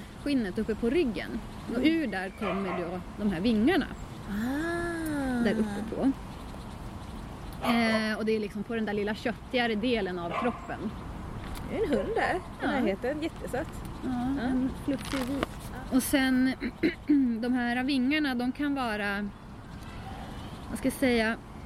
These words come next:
Speaker 1: alltså antingen så är de genomskinliga, alltså glasklara,
Speaker 2: Mm.
Speaker 1: eller så kan de vara lite så här brokigt mörka i färgen. Och så är det som ett ådernät, ser det ut som, i,
Speaker 2: Mm.
Speaker 1: i
Speaker 2: För de
Speaker 1: vingarna.
Speaker 2: vi såg var ju ljusa, liksom.
Speaker 1: Ja,
Speaker 2: De Charlotte
Speaker 1: precis.
Speaker 2: visade för
Speaker 1: Kan man
Speaker 2: oss.
Speaker 1: se små, små,
Speaker 2: Ja.
Speaker 1: små streck,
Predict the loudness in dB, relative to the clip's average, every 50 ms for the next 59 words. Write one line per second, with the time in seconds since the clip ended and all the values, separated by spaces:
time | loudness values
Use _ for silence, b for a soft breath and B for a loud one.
0 | -12 -10 -10 -10 -10 -8 -4 0 2 2 4 6 4 4 4 2 2 2 2 2
1 | 0 0 0 0 2 0 0 0 0 -2 -2 0 0 0 0 0 -2 -4 -6 -4
2 | -2 0 2 2 2 0 -2 -4 -8 -8 -8 -10 -10 -4 0 2 2 4 6 6
3 | 6 4 4 0 0 0 -2 -2 0 2 4 4 4 4 4 2 0 0 -2 -2
4 | -2 0 2 2 0 0 -2 -6 -4 -4 -4 0 4 4 6 6 6 4 2 -2
5 | -6 -2 0 0 0 0 -4 -10 -12 -12 -10 -10 -10 -10 -10 -10 -4 -2 -2 0
6 | 2 2 2 2 2 2 0 -2 -2 -4 -4 -2 0 0 0 2 0 -2 -2 0
7 | 2 2 4 4 2 2 2 2 4 4 4 4 4 0 -2 -6 -6 -4 -4 -2
8 | -2 -2 -4 -4 -4 -4 -4 -2 -2 -4 -2 2 2 4 4 4 2 0 -2 -2
9 | -2 -2 -2 -4 -6 -10 -12 -12 -12 -12 -8 -8 -4 0 2 2 4 4 4 4
10 | 4 4 2 2 2 2 0 -2 0 2 2 4 4 4 4 4 2 2 4 4
11 | 4 4 2 0 0 0 2 2 2 2 0 -2 -4 -6 -6 -4 -2 -2 2 2
12 | 2 4 4 4 4 2 4 4 4 2 2 2 2 0 0 0 -2 -2 -2 -2
13 | 0 0 0 -2 -2 -6 -6 -6 -6 -6 -4 -4 -4 -2 0 0 2 2 0 -2
14 | -4 -4 -6 -6